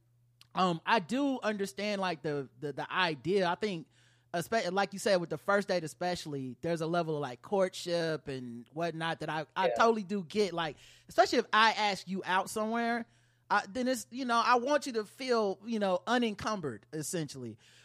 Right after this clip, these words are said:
Speaker 1: But
Speaker 2: Mm-hmm.
Speaker 1: there becomes a point where, where it is like, "All right, man,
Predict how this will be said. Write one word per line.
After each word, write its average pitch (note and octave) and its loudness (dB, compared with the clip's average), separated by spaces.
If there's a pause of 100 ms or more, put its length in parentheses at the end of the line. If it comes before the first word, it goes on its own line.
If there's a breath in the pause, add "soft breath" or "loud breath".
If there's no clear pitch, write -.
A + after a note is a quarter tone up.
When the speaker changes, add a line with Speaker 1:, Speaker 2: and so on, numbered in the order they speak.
(160 soft breath)
Speaker 1:
But G#3 6 (120)
Speaker 2:
Mm-hmm. C3+ 2
Speaker 1:
there D4 10
becomes D4 4
a A#3+ 2
point A#3+ 0
where, G#3 0
where G#3+ 2
it G3+ 0
is A3+ 6
like, E3+ 2
"All B3 6
right, E3 6
man, D3 -4